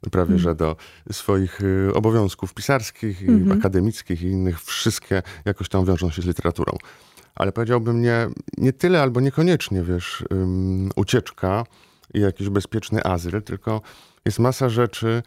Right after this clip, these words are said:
Speaker 1: zawsze w czasie pokoju, ale teraz też, które domagają się przemyślenia
Speaker 2: Mhm.
Speaker 1: i domagają się też jakiejś takiej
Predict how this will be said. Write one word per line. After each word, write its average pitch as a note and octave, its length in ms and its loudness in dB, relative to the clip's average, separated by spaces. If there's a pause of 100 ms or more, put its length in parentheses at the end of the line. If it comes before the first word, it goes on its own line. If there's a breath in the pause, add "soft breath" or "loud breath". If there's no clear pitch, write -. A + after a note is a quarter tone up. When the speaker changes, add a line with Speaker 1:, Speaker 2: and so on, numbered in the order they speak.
(540 loud breath)
Speaker 1:
zawsze A#2 520 2
w - 40 -16
czasie F#2+ 280 -2
pokoju, G2 440 2
ale D#2 100 0
teraz G#2+ 260 -4
też, F#2 300 0
które G#2 360 -4
domagają B2+ 440 2
się A#2 140 -2
przemyślenia G#2 640 2
Speaker 2:
Mhm. C3 380 4
Speaker 1:
i F#2+ 40 2
domagają A#2 320 2
się - 80 -6
też A2 160 -2
jakiejś A2 240 -4
takiej G#2+ 420 -2